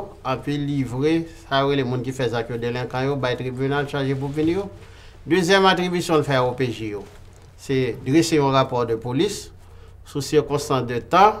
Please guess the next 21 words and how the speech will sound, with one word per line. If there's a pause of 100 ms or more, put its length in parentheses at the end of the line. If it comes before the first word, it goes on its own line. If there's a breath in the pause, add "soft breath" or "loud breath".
(380)
sirkonstans
de
lye, (340 loud breath)
sou
nati
enfraksyon. (340)
Sa
vle
di
pwèv
e
endis (340 loud breath)
a
la
chaj
de
moun
ke,
ki
prezime
koupab.